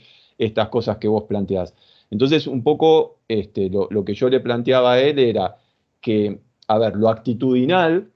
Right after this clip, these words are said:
¿sí? Iba a, a, a jugar un papel clave en esto. Planteamos el tema del autodiálogo, ¿sí? Que a él le sirve, a otros deportistas no, o sea, no, no todo es,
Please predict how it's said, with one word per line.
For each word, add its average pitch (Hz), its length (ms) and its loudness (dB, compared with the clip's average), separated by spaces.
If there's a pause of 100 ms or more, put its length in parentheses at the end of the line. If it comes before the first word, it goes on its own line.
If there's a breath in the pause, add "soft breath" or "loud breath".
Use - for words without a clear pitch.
(140)
¿sí? 127 380 -4
Iba 120 320 2
a, 104 180 -2
a, - 360 -10
a - 20 -4
jugar 120 360 2
un 123 140 -2
papel 117 680 0
clave 131 640 0
en 113 200 -8
esto. 143 420 -8 (160)
Planteamos 131 580 2
el 117 100 -6
tema 135 260 -6
del 123 80 -6
autodiálogo, 147 920 -4
¿sí? - 320 -12
Que 98 300 -8
a 104 140 -2
él 123 180 0
le 113 120 -2
sirve, 151 580 0
a 104 120 0
otros 117 300 0
deportistas 104 580 -4
no, 143 280 0
o - 20 -10
sea, 95 260 -2
no, 98 200 -6
no 101 160 -6
todo 110 400 0
es, 107 200 0